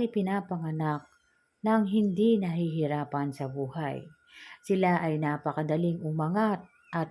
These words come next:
napakadaling yumaman. Ang mga zodiac sign na ito ay tinutulungan ng kanilang mga planeta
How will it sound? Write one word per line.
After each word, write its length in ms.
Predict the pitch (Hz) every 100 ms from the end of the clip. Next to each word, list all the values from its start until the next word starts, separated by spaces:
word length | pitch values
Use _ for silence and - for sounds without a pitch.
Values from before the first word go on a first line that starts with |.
| 202
napakadaling 880 | 269 330 285 254 226 208 202 196
yumaman. 720 | 185 165 156 135 135 127 123 123 _ - - -
Ang 120 | - 262
mga 240 | 285 262
zodiac 400 | 233 214 185 180
sign 320 | 180 170 170 175
na 80 |
ito 400 | 226 - 170 156 -
ay 160 | 202 208
tinutulungan 1200 | 202 196 233 233 208 196 190 185 180 180 156 127 - - -
ng 180 | 196 202
kanilang 560 | 190 180 165 160 165 165
mga 320 | 147 147 135
planeta 640 | 131 135 175 180 135 131